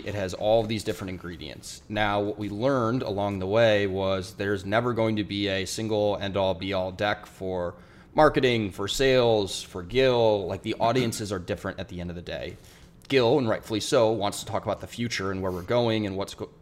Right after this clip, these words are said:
uh, investors will get excited about. Will marketers find that interesting? Probably, but if it's a couple years away and doesn't make their lives any easier right now, then why would they care? So what we're doing then is we're taking this narrative deck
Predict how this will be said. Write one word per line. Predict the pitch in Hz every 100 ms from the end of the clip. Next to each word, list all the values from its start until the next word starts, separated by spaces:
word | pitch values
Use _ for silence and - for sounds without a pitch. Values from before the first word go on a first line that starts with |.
| -
uh, | - 87 -
investors | 95 98 101 - 101 90 - - -
will | 87 98
get | 87 - -
excited | - - 107 85
about. | 85 85 104 - - - - - - - - - - - - -
Will | 107 107
marketers | 101 98 - 127 117
find | 104 113
that | 110
interesting? | 95 - 127 165 170 151 - -
Probably, | - 107 147 98 90 101
but | 123
if | 104 107
it's | -
a |
couple | - 120 110
years | 110 104
away | 95 104 107
and | 98
doesn't | 98 101
make | 98 90
their | 98
lives | 95 101 98
any | 98 98
easier | 98 92 92
right | 87 92 98 -
now, | 92 104 127
then | 104 98 90 82 80
why | 90 98
would | 95 95
they | 92
care? | - - 64 - - -
So | - 107 98 - -
what | 95 101 -
we're | 110 101
doing | 143 165 127
then | 98 98 98
is | 92
we're | 98
taking | 101 107 107
this | 90 104
narrative | 127 110 92
deck | 92 92 -